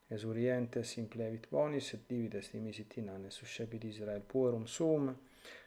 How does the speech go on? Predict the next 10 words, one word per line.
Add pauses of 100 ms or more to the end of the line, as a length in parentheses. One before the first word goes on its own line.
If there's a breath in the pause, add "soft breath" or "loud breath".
(180 loud breath)
Recordatus
misericordiae
suae,
sic
ut
locutus
est
a
patres
nostros,